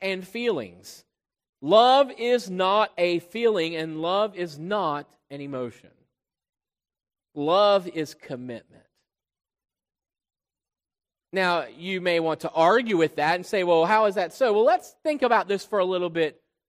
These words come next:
further and a little deeper for a moment, just to, so you can see this truth. Not only unfold in this narrative of Ruth, but what would we all agree tonight to be the absolute greatest,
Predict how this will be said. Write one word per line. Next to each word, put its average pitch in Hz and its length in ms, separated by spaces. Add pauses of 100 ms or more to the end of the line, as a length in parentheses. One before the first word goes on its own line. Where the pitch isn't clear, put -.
(800)
further 139 420
and 139 140
a 156 40
little 180 180
deeper 151 420
for 127 220
a 120 60
moment, 110 320
just 220 260
to, 208 160
so 233 120
you 208 80
can 190 120
see 185 240
this 151 180
truth. 135 340
Not 226 240
only 254 220
unfold 196 600 (340)
in 196 220
this 185 220
narrative 185 380
of 143 140
Ruth, 156 420 (880)
but 208 400 (1000)
what 262 280
would 339 140
we 285 220
all 339 420
agree 285 400
tonight 233 480
to 208 100
be 147 440 (800)
the 226 180
absolute 254 800
greatest, 226 960